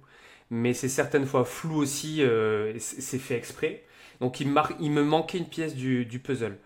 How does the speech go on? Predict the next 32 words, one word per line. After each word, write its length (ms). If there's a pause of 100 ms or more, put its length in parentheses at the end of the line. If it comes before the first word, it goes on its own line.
(380)
Et, 240
euh, 320
et 100
donc 180
je 40
suis 100
allé 100
explorer, 640
euh, 260
ben, 340 (300)
la 260
science 300
du 100
cerveau 300
qui 160
sont 160
les 100
neurosciences. 640 (360)
Et, 240
euh, 100
comme 240
je 80
le 80
dis 120
souvent, 280
j'ai 140
pris 180
un 100
énorme, 560
un 180
énorme 320
mur 340